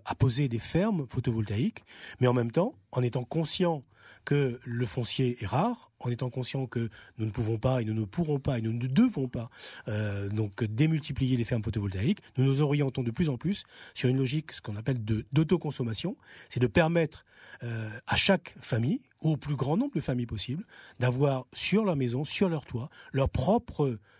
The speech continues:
panneau photovoltaïque et de pouvoir du même coup être, euh, autonome finalement à titre individuel, donc, euh, sur leur, euh, à partir de leur propre production, euh, électrique et à partir du solaire. Ça, c'est un projet qui est un projet particulièrement ambitieux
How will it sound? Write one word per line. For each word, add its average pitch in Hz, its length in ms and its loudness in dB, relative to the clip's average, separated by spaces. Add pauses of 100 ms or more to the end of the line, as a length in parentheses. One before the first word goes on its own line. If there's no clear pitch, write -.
(160)
panneau 160 220 4
photovoltaïque 117 720 -6 (280)
et 143 40 0
de 147 80 4
pouvoir 147 420 -2 (400)
du 127 220 -2
même 123 180 0
coup 254 220 0 (280)
être, 160 300 0
euh, 131 180 2 (220)
autonome 185 460 0
finalement 131 480 -2 (240)
à - 80 0
titre 156 200 -2
individuel, 117 540 -2 (300)
donc, 123 240 0
euh, 117 40 2
sur 143 240 0
leur, 110 220 -2
euh, 101 220 -2 (180)
à 131 80 -4
partir 120 240 2
de 123 60 0
leur 123 100 2
propre 190 320 0
production, 123 500 -2
euh, 110 140 -4
électrique 110 460 0 (180)
et 160 60 4
à 151 40 4
partir 123 280 -2
du 113 80 -2
solaire. 95 320 -8 (260)
Ça, - 160 4
c'est 220 180 2
un 151 80 4
projet 139 280 0
qui 131 60 -4
est 123 80 -2
un 117 60 -2
projet 120 280 -2
particulièrement 113 400 -2
ambitieux 127 340 0